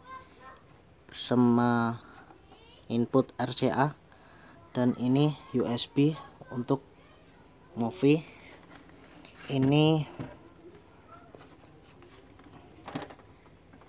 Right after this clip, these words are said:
ini dia, ini analognya, ini power, ini sinyal,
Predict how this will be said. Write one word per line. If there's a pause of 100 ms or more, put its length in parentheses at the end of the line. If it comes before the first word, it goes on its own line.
(600)
ini (160)
dia, (1160)
ini
analognya, (1500)
ini
power, (1300)
ini
sinyal,